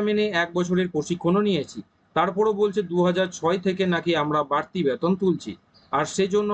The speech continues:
নাকি সাড়ে তিন থেকে চার লক্ষ টাকা ফেরত দিতে হবে। সুতরাং নতুন এক সমস্যা,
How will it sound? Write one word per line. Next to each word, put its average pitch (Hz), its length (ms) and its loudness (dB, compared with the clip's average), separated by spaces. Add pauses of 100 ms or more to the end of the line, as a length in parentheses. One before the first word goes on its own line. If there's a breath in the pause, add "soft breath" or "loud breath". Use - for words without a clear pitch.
(120)
নাকি 180 200 -2 (140)
সাড়ে 180 260 0 (200)
তিন 185 180 2 (140)
থেকে 175 220 0 (120)
চার 156 140 0 (100)
লক্ষ 156 160 -4 (160)
টাকা 139 160 -2 (160)
ফেরত 139 320 2
দিতে 117 180 -8
হবে। 104 200 -10 (420)
সুতরাং 208 340 0 (140)
নতুন 214 220 -2 (120)
এক 208 60 -6 (100)
সমস্যা, 196 380 2